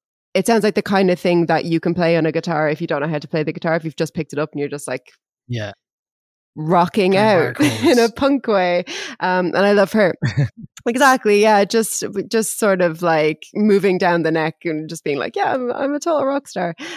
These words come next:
Speaker 1: Um, and I think that that's, that's deliberately done. I really like it. It's, it's, it, it has that, it's, it's very,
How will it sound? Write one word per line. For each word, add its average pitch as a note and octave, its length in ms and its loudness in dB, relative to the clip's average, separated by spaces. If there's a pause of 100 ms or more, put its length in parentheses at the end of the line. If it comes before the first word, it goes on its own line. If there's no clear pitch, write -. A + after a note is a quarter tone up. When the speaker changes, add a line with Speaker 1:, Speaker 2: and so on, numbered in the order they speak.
(140)
Speaker 1:
Um, D#3+ 480 2
and F#3 100 0
I G3 60 2
think F#3+ 180 0
that F#3+ 120 -2
that's, F3+ 340 -2
that's G3+ 240 0
deliberately F3 560 0
done. D#3 280 -2
I C#3+ 40 -2
really D3+ 320 -2
like C#3 260 -2
it. D3+ 100 0
It's, D3+ 220 -4
it's, - 240 -6
it, A#2+ 240 -4 (320)
it E3+ 120 -2
has D#3+ 420 2
that, C#3+ 380 0
it's, - 260 -2
it's - 160 -6
very, D#3+ 800 -2